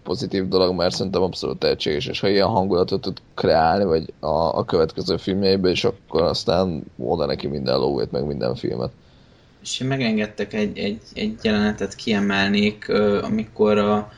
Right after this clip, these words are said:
Speaker 2: a főhősünk, ö, mindegy, ez most lényegtelen, de az lényeg, hogy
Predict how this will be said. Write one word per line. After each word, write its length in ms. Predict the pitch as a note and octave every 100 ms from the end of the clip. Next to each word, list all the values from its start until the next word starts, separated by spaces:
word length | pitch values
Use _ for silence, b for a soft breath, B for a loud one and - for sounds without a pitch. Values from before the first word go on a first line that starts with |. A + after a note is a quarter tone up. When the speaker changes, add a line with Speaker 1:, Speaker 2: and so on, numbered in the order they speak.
| B B -
Speaker 2:
a 40 |
főhősünk, 920 | - C3 A#2+ G#2 - - G2+ G2+ G2+
ö, 460 | G#2 G2 G2+ G2+ G2+ - - - - - -
mindegy, 320 | A2+ G#2+ G#2
ez 100 | G#2
most 200 | A#2 -
lényegtelen, 540 | A#2 G#2 - A#2 A#2+ G#2+
de 160 | G#2+ - B B
az 140 | A2+ A#2
lényeg, 240 | G#2+ -
hogy 260 | G#2+ G2+